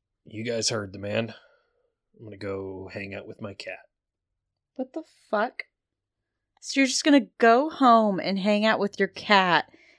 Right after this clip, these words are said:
Speaker 2: instead of actually helping us save the world?
Speaker 1: I don't know if you're aware of this, but, uh, I'm a triple amputee that just happens to know how to hurt people.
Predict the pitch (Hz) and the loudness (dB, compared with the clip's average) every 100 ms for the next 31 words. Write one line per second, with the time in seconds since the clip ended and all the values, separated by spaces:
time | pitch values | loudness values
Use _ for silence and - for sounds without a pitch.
0 | _ - 208 202 - 226 214 202 - 214 | _ 2 2 2 2 6 6 6 2 2
1 | 220 - 214 214 185 202 196 202 185 175 | 0 -2 0 2 6 4 6 2 2 0
2 | - 185 175 170 180 156 165 147 - - | 4 4 4 0 -2 0 0 0 -6 -14
3 | - _ _ _ _ _ _ _ - 240 | -20 _ _ _ _ _ _ _ -2 -2
4 | 220 156 147 131 135 117 101 95 104 117 | 0 0 0 0 -4 -6 -6 -6 -6 -4
5 | 120 120 139 151 - - - _ _ _ | -6 -6 -4 -2 -2 -4 -10 _ _ _
6 | _ _ _ _ _ 139 135 131 127 123 | _ _ _ _ _ 2 4 2 0 -2
7 | 120 117 - - 196 196 - - 156 131 | -4 -6 -10 -2 0 0 -2 -2 -2 -2
8 | 143 - 131 139 135 131 - 127 143 143 | -2 -2 -4 -4 -10 -8 -6 -6 -6 -6
9 | 107 - 113 - 120 113 120 113 - 104 | -6 -6 -6 -4 -4 -4 -6 -6 -6 -8
10 | 107 107 117 98 - 113 - - 135 - | -8 -8 -10 -10 -6 -6 -6 -10 -8 -6
11 | 147 | -8